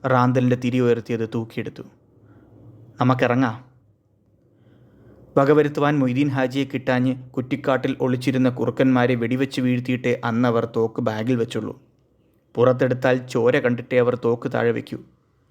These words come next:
ഗോണിക്കയറിൽ പിടിച്ച് താഴെ എത്തിയപ്പോൾ കൈമ കാത്തിരിപ്പുണ്ടായിരുന്നു. "ഞങ്ങൾ കീയട്ടെ സഖാവേ?" അവിടെ ഉണ്ടായിരുന്നവരും യാത്ര ചോദിച്ചു പോയി. ശശാങ്കൻ എന്തേ ഒന്നും ഉരിയാടെ പോയത്?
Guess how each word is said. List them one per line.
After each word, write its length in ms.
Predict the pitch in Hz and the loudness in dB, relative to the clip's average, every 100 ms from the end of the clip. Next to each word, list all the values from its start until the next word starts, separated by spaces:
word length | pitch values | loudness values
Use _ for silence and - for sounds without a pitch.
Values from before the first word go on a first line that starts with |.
| _ _ _ _ _ - | _ _ _ _ _ 2
ഗോണിക്കയറിൽ 640 | 127 131 135 131 120 123 | 4 4 4 2 2 0
പിടിച്ച് 400 | 127 120 - 165 - - - | -4 -6 -4 -6 -6 -12 -4
താഴെ 280 | 113 123 127 | 0 2 2
എത്തിയപ്പോൾ 540 | 120 123 120 120 117 117 | 0 -2 -2 -2 -2 -4
കൈമ 240 | 110 127 | -2 0
കാത്തിരിപ്പുണ്ടായിരുന്നു. 760 | 120 110 127 120 113 117 - - - - - - - - - - - - - - - - - - - - | 0 -4 -6 -6 -6 -6 -8 -12 -16 -20 -20 -20 -20 -20 -20 -20 -20 -20 -20 -20 -20 -20 -20 -20 -6 2
"ഞങ്ങൾ 260 | 147 190 | 4 4
കീയട്ടെ 400 | 180 160 175 170 | 4 4 4 4
സഖാവേ?" 480 | 143 127 127 120 117 - _ - - - _ _ _ _ _ _ _ _ _ 139 | 2 2 2 0 -2 -8 _ -20 -20 -20 _ _ _ _ _ _ _ _ _ 0
അവിടെ 240 | 131 143 | 2 4
ഉണ്ടായിരുന്നവരും 680 | 123 127 127 127 120 117 113 | 2 2 2 2 0 0 -2
യാത്ര 340 | 117 113 135 | -2 -4 -6
ചോദിച്ചു 340 | 123 113 113 - | -4 -6 -6 -12
പോയി. 240 | 113 104 _ _ _ _ _ _ _ _ _ _ _ - | -14 -16 _ _ _ _ _ _ _ _ _ _ _ -6
ശശാങ്കൻ 560 | - 127 131 127 127 123 | 0 0 2 2 2 0
എന്തേ 360 | 120 123 117 - | 0 0 -2 -4
ഒന്നും 280 | 117 131 | -2 0
ഉരിയാടെ 380 | 123 120 117 117 | 0 0 0 -2
പോയത്? 380 | 113 117 110 | -4 -4 -4